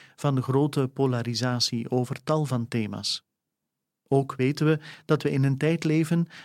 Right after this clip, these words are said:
waar wij hier in Europa heel moeilijk nog aan echte, correcte informatie kunnen geraken. Het is niet meer altijd zo eenvoudig om uit te maken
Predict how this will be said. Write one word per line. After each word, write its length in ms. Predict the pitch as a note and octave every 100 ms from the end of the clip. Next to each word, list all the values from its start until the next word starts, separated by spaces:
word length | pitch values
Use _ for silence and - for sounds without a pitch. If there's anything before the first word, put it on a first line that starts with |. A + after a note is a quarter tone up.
| -
waar 340 | C#3+ C#3+ C3 -
wij 560 | B2 A#2 B2+ E3+ F#3+ -
hier 560 | B2+ B2 D#3+ F#3+ F3+ -
in 160 | C3
Europa 560 | A#2+ B2+ D#3+ D#3 D#3+ D#3+ - - _
heel 320 | - B2+ G3 D#3+
moeilijk 420 | C#3 F#3+ F#3 -
nog 220 | D#3+ D3+
aan 380 | C#3 C3 C3+ C3 - _
echte, 600 | F3+ F3+ - F3 E3+ F3+ - _
correcte 640 | - C3+ D3 - - D3+ C#3+
informatie 720 | C#3+ B2+ C3 A#2 D#3 G3 - B2+
kunnen 260 | A#2 G#2+
geraken. 560 | A#2 G#2+ - - - A#2+ _ _ _ _ _ _ _ _
Het 140 | - C3
is 200 | D3+ -
niet 340 | D#3 D3+ F3+ D3
meer 280 | D#3 D#3+ D3 - - _
altijd 500 | D3 E3+ E3 D3+ -
zo 200 | D3 D3
eenvoudig 640 | D3 C3+ B2+ E3+ F3 D3
om 140 | B2+ C3
uit 260 | D3+ F3+
te 100 | F3
maken 440 | D3+ D3+ D3+ D#3+